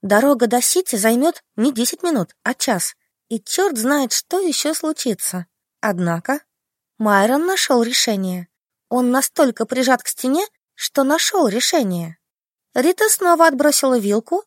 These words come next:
и заглянула в черные глаза. «Митчелл не станет меня задерживать, если я не захочу». Выстрел на проверку его границ. Они стали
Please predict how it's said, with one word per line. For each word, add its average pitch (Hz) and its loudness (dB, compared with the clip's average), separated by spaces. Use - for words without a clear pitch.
и 294 2
заглянула 240 0
в - -6
черные 226 -2
глаза. 233 -2
«Митчелл 196 2
не 214 0
станет 202 2
меня 190 0
задерживать, 185 2
если 294 -2
я 196 4
не 170 0
захочу». 190 -2
Выстрел 359 2
на 277 2
проверку 233 0
его 240 2
границ. 220 -4
Они 208 2
стали 294 0